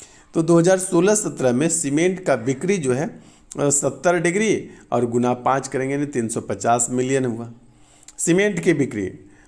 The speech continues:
ठीक है। और दो हज़ार सोलह सत्रह में महाराष्ट्र में कुल कितनी बिक्री है, तो महाराष्ट्र का जो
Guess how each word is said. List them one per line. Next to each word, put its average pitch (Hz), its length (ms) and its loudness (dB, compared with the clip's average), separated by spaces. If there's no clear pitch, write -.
ठीक 165 180 0
है। 185 120 0
और 180 180 4
दो 180 180 4
हज़ार 196 200 4
सोलह 180 340 2
सत्रह 180 320 0
में 196 140 2
महाराष्ट्र 180 680 0
में 190 160 2
कुल 196 260 -2
कितनी 190 320 0
बिक्री 180 300 0
है, 180 100 4
तो 180 120 -6
महाराष्ट्र 143 600 2
का 170 160 0
जो 185 200 6